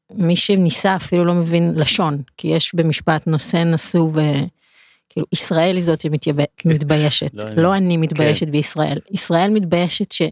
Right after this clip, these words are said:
Speaker 1: ו-, ולצערי, אז זה היה נכון, והיום זה אפשר להעלות את זה בחזקה. ישראל definitely מתביישת ב-, ב-, ב-,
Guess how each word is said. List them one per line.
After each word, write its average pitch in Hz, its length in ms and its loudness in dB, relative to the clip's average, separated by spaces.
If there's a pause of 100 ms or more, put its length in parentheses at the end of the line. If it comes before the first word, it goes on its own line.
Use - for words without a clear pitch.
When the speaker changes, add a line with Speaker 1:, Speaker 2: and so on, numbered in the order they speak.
(720)
Speaker 1:
ו-, 160 140 2 (100)
ולצערי, 160 800 0 (680)
אז 190 180 2
זה 196 100 2
היה 196 160 2
נכון, 226 460 0 (100)
והיום 170 360 2
זה 185 120 2
אפשר 170 220 -2
להעלות 170 300 0
את 180 60 -2
זה 165 80 0
בחזקה. 151 460 -4 (680)
ישראל 180 560 0 (220)
definitely 185 440 0 (360)
מתביישת 156 800 -2 (100)
ב-, 160 260 0 (680)
ב-, 165 300 0
ב-, 160 300 0